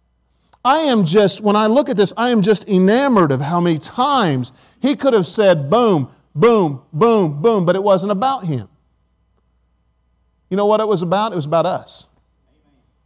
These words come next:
He did what he did for us. And as I look at some of these things, I just,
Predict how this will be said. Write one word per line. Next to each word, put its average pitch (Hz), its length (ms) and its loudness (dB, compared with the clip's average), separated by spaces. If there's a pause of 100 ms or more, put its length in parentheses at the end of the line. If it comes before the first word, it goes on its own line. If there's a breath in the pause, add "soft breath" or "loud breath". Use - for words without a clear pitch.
(680)
He 294 140 0
did 262 280 0
what 247 200 2
he 214 100 -4
did 220 280 -4
for 226 140 0
us. 269 640 -4 (880)
And 220 100 2
as 233 140 2
I 240 100 2
look 262 260 2
at 240 120 -10
some 262 180 -4
of 240 80 -2
these 208 160 -2
things, 269 240 -2
I 226 180 0
just, 214 320 -4